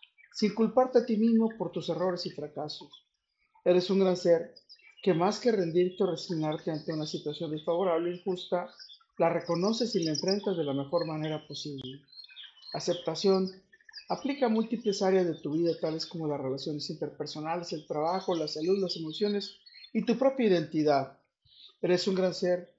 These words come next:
con habilidad para aceptarte y amarte a ti mismo tal como eres,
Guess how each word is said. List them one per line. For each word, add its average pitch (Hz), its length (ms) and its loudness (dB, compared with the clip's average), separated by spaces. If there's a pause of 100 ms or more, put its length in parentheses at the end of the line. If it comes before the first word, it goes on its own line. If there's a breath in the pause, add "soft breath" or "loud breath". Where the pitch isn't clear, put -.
(300)
con 185 200 2
habilidad 170 480 2
para 185 180 2
aceptarte 202 600 -2
y 180 60 4
amarte 160 360 0
a 160 80 0
ti 170 100 -8
mismo 165 360 -6
tal 214 200 -4
como 156 280 -2
eres, 143 420 -6